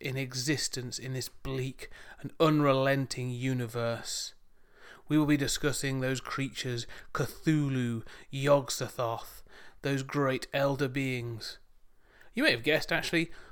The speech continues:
we're going to be doing a focus on H P Lovecraft,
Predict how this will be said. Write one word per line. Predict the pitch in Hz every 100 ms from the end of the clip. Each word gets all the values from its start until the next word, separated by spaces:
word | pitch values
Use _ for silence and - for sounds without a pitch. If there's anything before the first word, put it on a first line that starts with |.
| -
we're | 139
going | 135 180 208
to | -
be |
doing | 143 143
a | 127
focus | - 202 214 113 - - - - -
on | 123 123 -
H | 160 - - - - -
P | - 143 131 147 - - -
Lovecraft, | 127 131 131 - - 107 - -